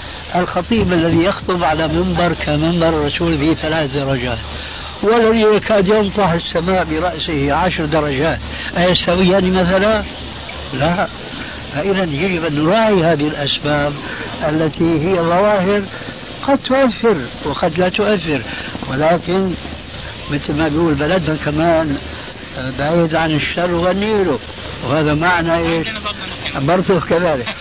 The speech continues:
وهذا مأخوذ من قوله عليه السلام: "ومن حام حول الحمى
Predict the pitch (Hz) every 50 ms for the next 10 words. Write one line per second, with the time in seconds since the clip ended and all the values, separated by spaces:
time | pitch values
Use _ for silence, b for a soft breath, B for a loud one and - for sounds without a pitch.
0 | - - 160 156 151 175 190 185 185 180 196 196 185 - 208 208 196 190 196 190
1 | 185 - - 214 220 202 208 196 190 190 196 190 185 180 - - 190 196 220 214
2 | - 190 165 160 175 175 175 180 175 131 - 196 196 202 190 180 156 175 196 190
3 | 190 185 175 170 165 190 208 202 202 185 156